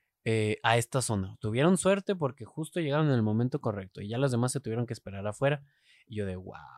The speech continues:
Porque sí habían más mesas, habían otras dos mesas desocupadas, según yo, en la terraza, pero ya no dejan pasar a nadie.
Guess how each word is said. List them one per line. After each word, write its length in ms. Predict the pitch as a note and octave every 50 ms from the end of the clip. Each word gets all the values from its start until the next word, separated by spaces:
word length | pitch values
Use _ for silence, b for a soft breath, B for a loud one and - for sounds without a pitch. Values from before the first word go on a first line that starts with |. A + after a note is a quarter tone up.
| - - - B B B B
Porque 220 | D#3 D#3 C#3+ D3
sí 120 | C#3 D3
habían 240 | D3 D#3 F3 F#3+ F#3
más 180 | D3+ C3 A2+ A2
mesas, 280 | B2+ E3 - - A2
habían 200 | A2+ G#2+ A2+ B2
otras 320 | C3 C3+ C#3+ C#3+ B2+ A#2 A2
dos 160 | A#2 B2 B2+
mesas 300 | B2+ B2 B2 C3+ B2+ A#2+ B2
desocupadas, 720 | A2+ G#2 A2 G#2+ A2 A2 - G2 - A2+ A#2+ B2 A#2 -
según 260 | G#2+ G2 G#2 G#2+ G#2
yo, 200 | G#2 A2 A2 - b b b b b b b b b
en 120 | b A2 G2
la 80 | F#2+
terraza, 460 | - - G2 G#2 B2+ D3 C3+ B2+ - _ _ _ _ _ _ _ _
pero 120 | - G#2 G2+
ya 140 | F#2+ G2+ G#2
no 80 | A2
dejan 180 | G#2+ - G#2+ G2
pasar 240 | G2 F#2+ G2+ F#2 F#2
a 40 | G2
nadie. 240 | G#2+ A#2+ C3 B2